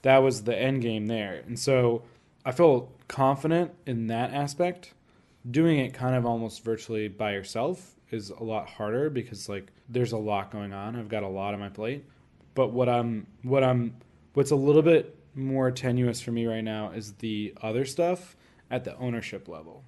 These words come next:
It's making sure that I'm figuring out the right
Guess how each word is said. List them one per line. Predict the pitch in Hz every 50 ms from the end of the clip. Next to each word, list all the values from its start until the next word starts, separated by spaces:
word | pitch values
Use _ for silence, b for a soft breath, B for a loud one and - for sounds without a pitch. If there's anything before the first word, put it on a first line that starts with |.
| _ _ _ b b b b b b b b b b -
It's | 123 - -
making | 131 127 127 123 127 131 123 113
sure | - - - 120 117 110 110
that | 101 110 107 104 104 104 104 104 104 101 - - _
I'm | - 131 135 127 123 123 127 - - - _
figuring | - - 160 160 151 160 147 139 135 131
out | 127 123 123 123 127 - - -
the | 120 127 120
right | 110 117 123 123 120 120 117 -